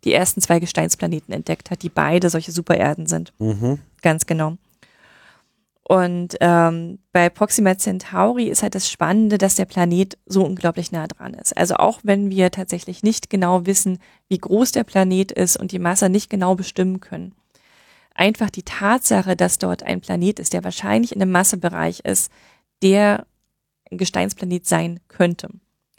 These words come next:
Speaker 1: ähm, der eventuell flüssiges Wasser an der Oberfläche haben könnte, weil er tatsächlich in einem Abstand von dem Stern kreist, wo flüssiges Wasser möglich wäre. Allein das macht diesen Planeten unglaublich, äh, interessant.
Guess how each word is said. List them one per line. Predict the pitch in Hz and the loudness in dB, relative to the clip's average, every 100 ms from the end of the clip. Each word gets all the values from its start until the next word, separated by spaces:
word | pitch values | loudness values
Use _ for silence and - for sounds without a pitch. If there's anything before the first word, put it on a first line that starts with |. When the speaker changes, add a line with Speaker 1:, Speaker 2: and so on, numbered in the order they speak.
| _ _ _ _ _ _ _ - | _ _ _ _ _ _ _ 0
Speaker 1:
ähm, | 175 170 170 | 2 2 2
der | 180 185 | 2 4
eventuell | 185 190 - 190 | 4 2 2 0
flüssiges | 185 190 185 185 - | 2 0 -2 -2 0
Wasser | 170 180 | 2 2
an | 170 | 0
der | - | 0
Oberfläche | - 180 175 180 180 | 0 0 -2 -6 -2
haben | 185 247 | 0 0
könnte, | 190 160 160 170 | 0 -4 -2 0
weil | 160 | 0
er | 165 | 0
tatsächlich | 185 - 175 185 175 | -2 0 0 0 -4
in | 180 | -4
einem | 175 | -2
Abstand | - - - 196 180 | -2 -2 0 0 0
von | 180 | -4
dem | 165 | -6
Stern | 170 - 151 175 | -4 0 0 0
kreist, | - 175 175 - - | -2 0 0 -2 -4
wo | 180 190 | -4 -4
flüssiges | - 185 185 170 | -2 -4 -2 -4
Wasser | 185 175 175 | -4 -2 0
möglich | 185 247 - - | -2 -4 -8 -10
wäre. | - - - _ _ _ _ _ _ - | -10 -8 -10 _ _ _ _ _ _ -4
Allein | 180 180 185 220 | -2 2 4 4
das | 196 196 | 2 0
macht | 196 180 | -2 -6
diesen | 185 185 | -8 -8
Planeten | 180 185 180 - | -8 -6 -6 -6
unglaublich, | 190 202 180 170 170 - | -2 0 0 -2 -8 -8
äh, | 165 165 | -6 -6
interessant. | 165 - 160 170 160 | -8 -6 -4 -4 -8